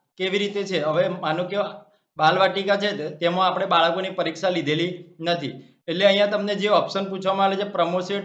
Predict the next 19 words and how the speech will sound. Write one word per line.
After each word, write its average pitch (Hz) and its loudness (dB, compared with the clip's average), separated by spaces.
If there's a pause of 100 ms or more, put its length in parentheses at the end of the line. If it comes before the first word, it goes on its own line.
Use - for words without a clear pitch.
pass, 165 2 (360)
passed 175 2
with 196 -4 (720)
examination, 180 0 (480)
not 180 4 (120)
promote, 190 -2 (280)
અ, 151 -2 (300)
not 170 0
promoted, 185 -4 (500)
not 165 -4
passed, 180 2 (320)
repeater, 165 -2 (800)
promoted, 190 0
passed 180 2
without 175 2
examination 151 -2 (360)
અને 160 -4 (160)
discontinue 185 -2
before 170 0